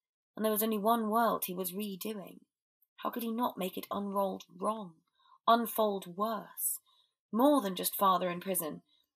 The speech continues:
and Severus and Vince dead. He could doom his mother, his fellow Slytherins, himself, Harry Potter.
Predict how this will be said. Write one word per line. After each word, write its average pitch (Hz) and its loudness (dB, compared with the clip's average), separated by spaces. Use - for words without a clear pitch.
and 190 -2
Severus 196 6
and 185 -4
Vince 175 -2
dead. 175 -6
He - -4
could - -2
doom 269 6
his 202 2
mother, 214 -2
his - 2
fellow 285 8
Slytherins, 220 0
himself, 226 2
Harry 196 -8
Potter. 190 -18